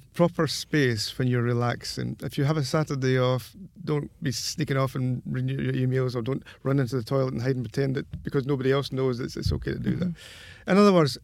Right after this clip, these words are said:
Speaker 1: empty your mind a little bit as far as you can and give that to God. But the other way, and second way, is just to th-,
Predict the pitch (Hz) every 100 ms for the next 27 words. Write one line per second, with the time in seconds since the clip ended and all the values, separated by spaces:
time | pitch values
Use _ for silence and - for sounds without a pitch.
0 | - 202 196 - 160 139 139 123 131 165
1 | 123 113 131 - 156 147 143 - 110 107
2 | 113 - - - 117 117 208 - 131 120
3 | 117 127 117 147 - - - - - -
4 | - _ 175 214 226 277 240 190 139 -
5 | 185 170 135 - - - 143 135 - -
6 | - 147 120 - - 208 - - 214 -
7 | -